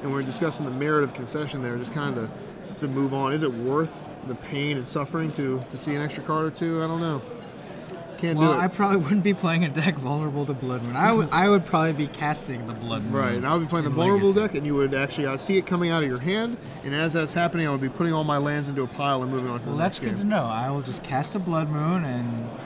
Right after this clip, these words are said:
Speaker 1: I'll
Speaker 2: defeat
Speaker 1: concede.
Speaker 2: you and move on.
Speaker 1: Right, right. Luckily, Stoneblade technology involves four basic lands, but back in, uh, Extended, when I played against Blood Moon heavily, uh, I was playing Tron, and Tron did not have such an easy time against that card.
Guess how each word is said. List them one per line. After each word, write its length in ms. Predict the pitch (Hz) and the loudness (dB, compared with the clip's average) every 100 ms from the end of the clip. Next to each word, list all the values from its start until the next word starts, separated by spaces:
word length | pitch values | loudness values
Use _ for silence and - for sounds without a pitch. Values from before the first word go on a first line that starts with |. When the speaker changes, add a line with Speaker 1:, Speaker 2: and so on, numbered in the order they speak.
| - | -6
Speaker 1:
I'll 140 | - | -4
Speaker 2:
defeat 180 | 156 175 | 0 2
Speaker 1:
concede. 200 | 202 208 | 2 4
Speaker 2:
you 240 | 202 202 | 6 8
and 200 | 196 147 | 6 2
move 240 | 151 170 156 | 2 2 2
on. 320 | 135 113 92 | 0 0 0
Speaker 1:
Right, 220 | 147 123 | 0 0
right. 180 | 117 113 - - - - - 160 | 0 -4 -6 -12 -12 -10 -6 2
Luckily, 540 | 196 180 156 147 135 156 - | 2 4 4 2 0 -4 -2
Stoneblade 420 | - 185 170 165 | 2 4 6 4
technology 520 | 160 156 165 160 151 | 2 0 2 2 2
involves 340 | 147 147 143 | 0 0 -2
four 460 | - - 269 185 139 | -6 -2 2 4 4
basic 340 | 123 127 123 | 2 0 -2
lands, 500 | 127 135 170 - - - - - - | -2 0 0 -2 -8 -10 -10 -10 -6
but 140 | 151 | 0
back 220 | 165 170 | 2 2
in, 120 | 151 147 | 2 0
uh, 380 | 139 135 127 123 | 0 0 0 -4
Extended, 420 | - - 202 190 | -6 0 2 4
when 100 | 156 | 2
I 40 | 139 | 0
played 180 | 151 | 0
against 240 | 139 131 117 | 0 -2 -2
Blood 180 | 147 147 | -2 0
Moon 160 | 131 | -2
heavily, 480 | 123 165 156 131 120 - - - - - - | -2 -2 0 0 -2 -6 -10 -14 -14 -12 -8
uh, 40 | |
I 120 | 127 131 | -4 -4
was 80 | |
playing 240 | 131 143 131 | -2 -4 -4
Tron, 400 | - 147 139 127 | -4 -2 0 -2
and 100 | 120 | -4
Tron 300 | - 135 135 | -4 -2 -2
did 100 | 127 | -2
not 160 | 127 | -2
have 160 | 131 120 | -4 -6
such 200 | 135 127 | -6 -6
an 100 | 127 | -4
easy 140 | 127 113 | -4 -6
time 260 | 131 120 | -6 -6
against 200 | 120 113 | -6 -6
that 140 | 120 113 | -8 -6
card. 200 | 123 | -6